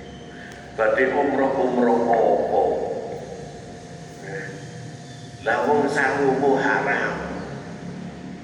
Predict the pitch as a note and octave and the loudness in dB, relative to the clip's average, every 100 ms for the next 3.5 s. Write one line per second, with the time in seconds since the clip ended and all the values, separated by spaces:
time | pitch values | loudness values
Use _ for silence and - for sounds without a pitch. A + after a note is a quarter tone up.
0 | - - A#2+ C#3+ C#3+ D3 D3 - F3 - | -14 -2 2 4 4 4 4 4 2 4
1 | E3 D#3+ D#3+ - - - - - - - | 0 2 0 0 -2 -4 -6 -8 -10 -12
2 | - - - - C#3 C3 - - G#2+ G#2+ | -14 -12 -8 -2 0 0 -4 -6 -2 0
3 | G#2+ G#2+ G#2+ A2 A2+ | 0 0 -2 0 0